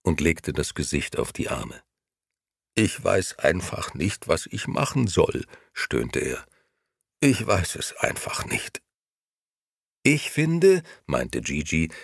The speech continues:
"wir sollten auf jeden Fall bis morgen oder übermorgen warten, ehe wir was unternehmen.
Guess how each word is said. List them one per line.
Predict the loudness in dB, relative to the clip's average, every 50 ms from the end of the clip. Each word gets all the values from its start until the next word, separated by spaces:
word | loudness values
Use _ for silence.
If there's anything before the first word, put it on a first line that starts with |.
| -20 -20 _ _ _ _ _
"wir | 4 6 6
sollten | 6 4 2 2 2
auf | 0 0 2 2
jeden | 2 2 2 2
Fall | 4 4 4 4
bis | 4 0 0 2
morgen | 6 6 6 6 6 2 -2 -2
oder | -2 2 2 2 2
übermorgen | 2 4 4 4 4 4 2 0 -2 2 4
warten, | 4 4 2 0 -4 -8 -6 -2
ehe | 0 2 2 2
wir | 0 0 0
was | 0 -2 -2
unternehmen. | -4 -6 -6 -6 -6 -6 -6 -8 -10 -12 -18